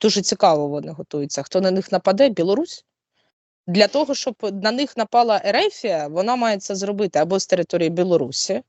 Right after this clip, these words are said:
що теж дуже така собі історія, поки мало ймовірно, або пройти Україну повністю, всю, і тільки потім дойти до кордонів Польщі. Який варіант допускає Польща? Правильно, не перший, не другий, а варіант війни з Китаєм.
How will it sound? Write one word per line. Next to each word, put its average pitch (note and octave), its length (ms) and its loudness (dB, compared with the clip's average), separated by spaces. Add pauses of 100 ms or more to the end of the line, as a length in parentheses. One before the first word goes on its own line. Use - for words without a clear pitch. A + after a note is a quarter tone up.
що - 200 -2
теж F3+ 280 2
дуже D#3+ 340 -2
така D#3 280 0
собі D3+ 300 -4
історія, D3 500 -2
поки - 280 -2
мало F3 300 4
ймовірно, D3 600 -6 (640)
або G3 300 2
пройти A#3 380 -4
Україну G3+ 600 -6 (280)
повністю, D#3 680 0
всю, E3+ 600 -2
і F#3+ 120 -4
тільки E3+ 320 -4
потім D4+ 400 2
дойти F3+ 400 0
до F#3+ 160 0
кордонів E3+ 560 0
Польщі. - 560 -2 (840)
Який C#4 440 2
варіант A#3+ 440 0
допускає C4+ 640 -4
Польща? C4 480 -8
Правильно, D#3+ 680 -2
не F#3+ 120 -2
перший, E4 480 -2
не D#4 120 -2
другий, E3 420 -4
а E3 40 0
варіант F#3 540 2
війни G3+ 480 2
з - 100 -2
Китаєм. C4 680 0